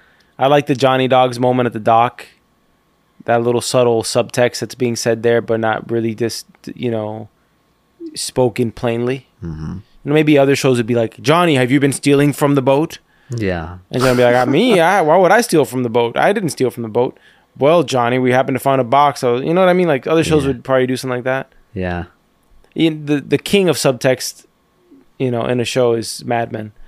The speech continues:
Speaker 2: Yeah.
Speaker 1: You got, like, I'll never forget the episode where, what, what's the name of the, of the, um,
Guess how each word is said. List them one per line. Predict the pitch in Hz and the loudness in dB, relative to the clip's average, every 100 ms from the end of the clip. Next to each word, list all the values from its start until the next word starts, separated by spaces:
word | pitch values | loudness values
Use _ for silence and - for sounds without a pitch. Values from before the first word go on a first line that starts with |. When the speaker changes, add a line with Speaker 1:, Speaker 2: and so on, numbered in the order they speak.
| - _ - | -20 _ -16
Speaker 2:
Yeah. | 80 76 | -12 -6
Speaker 1:
You | |
got, | 131 135 | -2 2
like, | 147 143 | 2 2
I'll | 151 160 | 2 2
never | 175 160 | 2 2
forget | 151 139 | 2 2
the | 135 | 2
episode | 135 131 135 127 | 2 0 0 0
where, | 120 117 117 | 2 2 0
what, | 131 151 | 0 0
what's | 156 170 | 0 0
the | 190 | 2
name | 185 | 2
of | 170 143 | 0 0
the, | 139 131 127 123 - _ - - _ _ _ _ _ _ - | 0 2 0 -4 -10 _ -20 -20 _ _ _ _ _ _ -4
of | 135 117 117 | -2 -2 0
the, | 127 120 120 117 87 | 0 2 0 0 0
um, | 65 65 65 65 65 | 0 0 -2 -4 -8